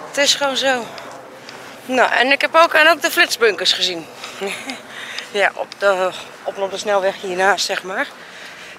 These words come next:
Is ook een hele mooie brug, ook wel weer, hè. Moet eens kijken, hele mooie brug. Kijk, zie je? Heel leuk,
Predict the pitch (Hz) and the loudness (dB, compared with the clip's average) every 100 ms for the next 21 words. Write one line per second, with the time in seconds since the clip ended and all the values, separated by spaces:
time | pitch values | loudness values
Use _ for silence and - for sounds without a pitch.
0 | - - - - - - 202 190 165 - | -16 -10 -4 -4 -4 -4 -2 -2 -2 -2
1 | 165 214 - 208 - 135 143 - - - | 0 2 2 0 -2 -6 -4 -2 2 2
2 | - - - - - - - - - 117 | -2 -14 -12 -10 -10 -10 -10 -10 -10 0
3 | 98 - 170 - 160 - - - - 240 | 0 2 0 0 -4 -4 -8 -2 0 0
4 | 190 180 175 180 - - - - - - | -2 -2 -2 -4 -4 -6 -10 -12 -14 -14
5 | - - - - 113 110 - - - - | -16 -16 -18 -10 -6 -4 -2 -2 -4 -8
6 | - - - - - - - - - 247 | -12 -16 -20 -20 -20 -20 -20 -10 -8 -6
7 | 240 285 - - - - - - - - | -6 -8 -12 -16 -16 -16 -16 -18 -16 -14
8 | - - 185 208 202 165 170 - | -12 -8 0 6 6 6 2 0